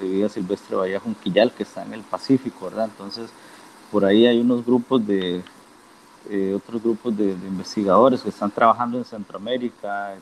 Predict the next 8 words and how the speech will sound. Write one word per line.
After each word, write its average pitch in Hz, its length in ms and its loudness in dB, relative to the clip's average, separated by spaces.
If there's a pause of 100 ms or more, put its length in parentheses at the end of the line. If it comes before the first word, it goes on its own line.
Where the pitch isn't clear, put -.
también 107 320 -16
en 98 440 -20
Sudamérica, 110 720 -10 (540)
y 127 520 2
había 104 340 -2
cierta, 113 800 -4 (400)
cierta 110 1000 -8
duda 135 640 2